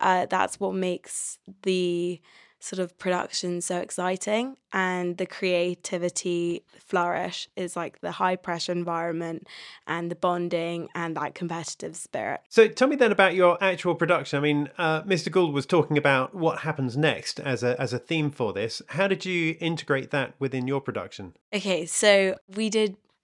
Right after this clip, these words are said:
Speaker 1: the sequel to Sher-, Sherlock Holmes, An Adventure of Mister Holmes,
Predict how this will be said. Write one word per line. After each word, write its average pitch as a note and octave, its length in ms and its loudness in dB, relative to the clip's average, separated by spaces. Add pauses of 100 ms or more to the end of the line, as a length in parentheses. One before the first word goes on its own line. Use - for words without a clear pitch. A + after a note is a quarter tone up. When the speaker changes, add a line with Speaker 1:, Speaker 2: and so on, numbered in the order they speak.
Speaker 1:
the G3+ 260 6
sequel G3+ 520 -4
to F#3+ 480 -4
Sher-, - 400 -4 (180)
Sherlock F#3 420 0
Holmes, F3+ 520 -2
An F#3+ 160 -6
Adventure E3+ 800 -6 (440)
of F3 240 -6
Mister F3 280 -6
Holmes, F3 580 -6